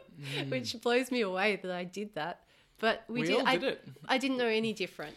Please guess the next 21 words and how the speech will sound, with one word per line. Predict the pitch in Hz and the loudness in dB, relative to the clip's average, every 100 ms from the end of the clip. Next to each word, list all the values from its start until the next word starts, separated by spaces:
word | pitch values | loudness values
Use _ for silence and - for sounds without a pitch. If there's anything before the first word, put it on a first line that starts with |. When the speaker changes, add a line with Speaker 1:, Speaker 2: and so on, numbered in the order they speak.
| - - | -16 -6
Speaker 1:
We | 160 | -2
all | 180 | 0
did | 180 196 | 0 0
it, | 131 | 0
and | 147 | -2
you | 151 | -2
just | 160 - 165 | -4 -6 -8
think | 160 | -8
that | 143 139 | -6 -2
that's | 143 - - - - | -2 -2 -8 -10 -10
how | - 135 135 | -4 -2 -2
shoes | - 143 139 139 131 | -4 -4 -4 -4 -6
feel | - - 143 143 | -8 -4 0 0
or | 131 120 | 2 2
Speaker 2:
Yeah, | 349 | 2
Speaker 1:
something. | 214 139 | 0 0
Like, | 135 147 | 0 0
I | 143 | 2
Speaker 2:
terrible. | 294 349 359 285 240 - - - 480 | 4 4 2 0 -2 -8 -8 -4 -2
Speaker 1:
remember | |
Speaker 2:
<laughs> | 156 | -4